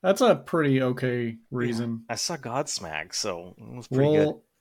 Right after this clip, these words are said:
Speaker 1: we'll, we'll let that one slide.
Speaker 2: Okay. Thoughts on the Oz scene
Speaker 1: <laughs>
Speaker 2: drama? We never really talked about it, but, um,
Speaker 1: Honestly, it's,
Speaker 2: it's kinda
Speaker 1: it's
Speaker 2: old news now.
Speaker 1: unfortunate.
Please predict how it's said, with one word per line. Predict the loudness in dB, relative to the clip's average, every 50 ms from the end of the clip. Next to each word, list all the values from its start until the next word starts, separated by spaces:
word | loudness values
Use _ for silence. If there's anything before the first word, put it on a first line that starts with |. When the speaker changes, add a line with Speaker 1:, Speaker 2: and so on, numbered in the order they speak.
| _ _ _ _ -6 0
Speaker 1:
we'll, | 2 2 2 2 0 0
we'll | 0 0 0 2
let | 0 -2 2
that | 2 2 2 2
one | 0 -2
slide. | -4 -4 -4 -4 -4 -4 -6 -8 -10
Speaker 2:
Okay. | -12 -16 -18 -14 -14 -14 -14 -14 -14
Thoughts | -2 2 6 6 6 4 2 -4 -6
on | -6 -4 -4
the | -6 -4 0
Oz | 2 2 2 2 2
scene | -2 -4 -4 -4 -6 -6
Speaker 1:
<laughs> |
Speaker 2:
drama? | -6 -2 0 0 2 2 2 0 0 -2 -2
We | -4 -4 -6
never | -4 0 2 2 4 4 2
really | -2 0 0 0 0 0 -2 -2
talked | 0 0 2 2 2 2 0 -4
about | 2 4 4 4 4 4
it, | 2 -2 -2 -2
but, | 0 2 2 2 2
um, | 2 0 0 -2 -4 -8 -12 -16 -18 _ _ _ _ _ _ _ _ _ _ _ _ _ _ _ _ _ _ _ _ _ _ _ _ _ -20 _ _ _ _ _ _ _ _ _ _ _ _ _ _ _ _ _ 4
Speaker 1:
Honestly, | 6 6 6 6 4 6 6 6 6 4
it's, | 4 4 6 6 6 4 2 -2 -2 -2 -2 -4 -6 _ _ _ _ _ _ _ _ _ _ _ _ _ -8
Speaker 2:
it's | -8 -4
kinda | -2 -2 2
Speaker 1:
it's | 4
Speaker 2:
old | 4 2
news | 2 2
now. | 2
Speaker 1:
unfortunate. | 2 2 2 0 -2 -4 -4